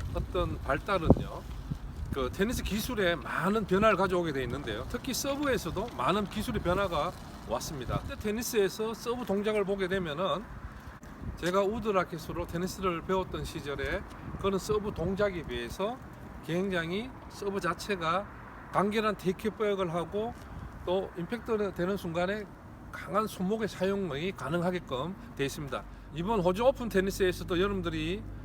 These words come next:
어, 특히 남자 경기를 많이 보시면요, 굉장히 강력한, 어, 서브를 가지고 이제 공격적인 테니스를 전개하는데요.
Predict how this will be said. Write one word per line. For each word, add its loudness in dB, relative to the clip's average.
어, -6
특히 -2
남자 6
경기를 0
많이 0
보시면요, -2
굉장히 0
강력한, 0
어, -6
서브를 -2
가지고 -2
이제 -6
공격적인 -4
테니스를 -4
전개하는데요. -4